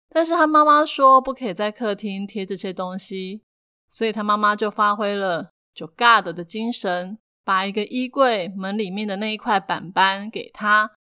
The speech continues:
她跟她说，只要柜子外面保持干净，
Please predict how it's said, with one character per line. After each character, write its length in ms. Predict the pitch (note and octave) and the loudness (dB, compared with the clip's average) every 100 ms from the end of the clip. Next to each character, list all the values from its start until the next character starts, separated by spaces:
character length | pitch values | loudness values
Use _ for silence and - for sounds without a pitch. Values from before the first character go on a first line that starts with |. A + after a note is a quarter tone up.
| _ _ _ _ | _ _ _ _
她 100 | A3+ | -8
跟 140 | A3+ | -2
她 160 | A3+ A#3 | 0 0
说， 400 | - A3 A3 A3+ | 2 2 4 2
只 160 | - | -2
要 160 | D3+ F3+ | -2 0
柜 220 | B3 A3+ | 2 0
子 120 | G#3 | 0
外 200 | G3 G#3+ | 2 2
面 260 | A3 A3+ G#3 | 2 -2 -4
保 180 | - - | -6 -8
持 220 | - F3+ | -12 -8
干 260 | G3+ G#3 A3 | -4 -4 -4
净， 380 | A#3+ A3+ F3 | -2 -4 -4